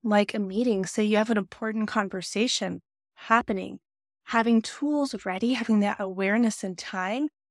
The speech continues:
to nourish your nervous system. Maybe it's just one minute before, and then afterwards to process and calm down your nervous system.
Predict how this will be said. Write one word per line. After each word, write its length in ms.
to 280
nourish 460
your 80
nervous 420
system. 400
Maybe 300
it's 160
just 320
one 260
minute 440
before, 580
and 140
then 200
afterwards 840
to 140
process 720
and 120
calm 880
down 360
your 120
nervous 360
system. 420